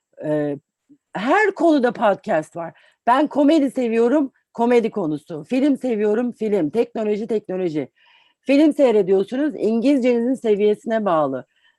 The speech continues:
Kendinizi zorlamak istiyorsanız, o zaman size tavsiyem, İngilizcenizin seviyesi düşükse elbette Türkçe altyazı ile başlayın. Hiçbir şey anlamadıktan sonra,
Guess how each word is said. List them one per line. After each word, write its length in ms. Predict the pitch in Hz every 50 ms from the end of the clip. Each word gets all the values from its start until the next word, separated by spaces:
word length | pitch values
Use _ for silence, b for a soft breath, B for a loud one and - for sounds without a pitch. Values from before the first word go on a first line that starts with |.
| _ _ _
Kendinizi 540 | - 196 208 214 226 233 240 247 220 262
zorlamak 560 | 240 208 233 220 226 233 247 269 277 359 - 320
istiyorsanız, 920 | 311 - _ 233 196 175 170 170 - 190 165 202 240 269 - - _ _ _ _ _ _ _ _
o 120 | - 233 254
zaman 320 | 240 269 247 226 214 220
size 180 | - - 254 254
tavsiyem, 760 | - 226 208 190 185 160 - - 208 208 226 262 240 294 277 _ _ _ _ _ _ -
İngilizcenizin 720 | 170 196 220 220 277 277 240 240 233 214 202 190 196 196
seviyesi 520 | 175 - 214 214 190 208 208 208 - 202 185
düşükse 400 | 226 - - 233 - - - 302
elbette 460 | 311 359 370 277 262 359 320 - 262 175
Türkçe 300 | 208 226 - - - 226
altyazı 640 | 151 175 180 175 - 196 180 165 156 151 156 147 127 _ _ _ _ _ _ _ _ _ _ _ _ _
ile 320 | - 156 170 170 170 156 151
başlayın. 460 | 165 170 165 - - 190 160 151 160
Hiçbir 280 | 233 277 - - 202 254
şey 200 | - 285 269 175
anlamadıktan 800 | 202 220 240 247 254 262 254 226 247 - - - 240 233 254 240
sonra, 460 | - 240 208 185 185 180 170 156